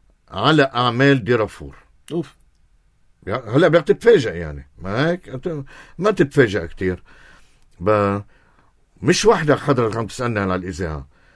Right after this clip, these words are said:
Speaker 1: ما بستضيف حدا عندي بالمكتب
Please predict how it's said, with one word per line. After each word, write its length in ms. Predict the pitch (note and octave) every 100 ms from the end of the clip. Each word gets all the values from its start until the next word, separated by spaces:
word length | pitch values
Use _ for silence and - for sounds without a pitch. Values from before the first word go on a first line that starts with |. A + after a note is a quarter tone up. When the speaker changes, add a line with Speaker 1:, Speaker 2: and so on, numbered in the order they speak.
| _ _ _
Speaker 1:
ما 320 | F2 A#2+ F#3
بستضيف 640 | F#3 E3+ - D#3+ E3 D3+
حدا 300 | - C#3+ G#2+
عندي 280 | G2 C#3 C#3
بالمكتب 600 | B2+ B2+ C3+ - B2+ B2+